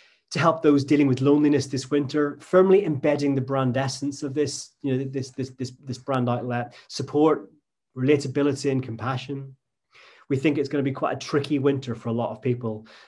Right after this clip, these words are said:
and that's why we are really reaching out to them. And we're even doing things like a wellness advent calendar as part of our website, just to really appreciate what people are going through. And that has come from the direct two-way relationship and the conversations we've been having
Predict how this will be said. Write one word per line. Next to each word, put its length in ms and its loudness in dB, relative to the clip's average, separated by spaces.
and 180 0
that's 240 -2
why 160 0
we 140 0
are 80 2
really 260 0
reaching 340 -4
out 200 -4
to 100 -20
them. 140 -6
And 80 -4
we're 140 -4
even 260 -2
doing 200 -2
things 280 -6
like 100 -8
a 80 -6
wellness 640 0
advent 480 -4
calendar 640 -6
as 100 -6
part 320 -6
of 100 -10
our 120 -4
website, 640 -6
just 240 0
to 80 -2
really 240 0
appreciate 580 -2
what 180 -6
people 220 -6
are 60 -2
going 320 0
through. 240 -6
And 160 -6
that 160 0
has 120 -12
come 280 -2
from 220 -4
the 80 -2
direct 340 -4
two-way 320 -2
relationship 720 -6
and 80 -6
the 60 -10
conversations 720 -6
we've 100 -8
been 80 -10
having 480 -4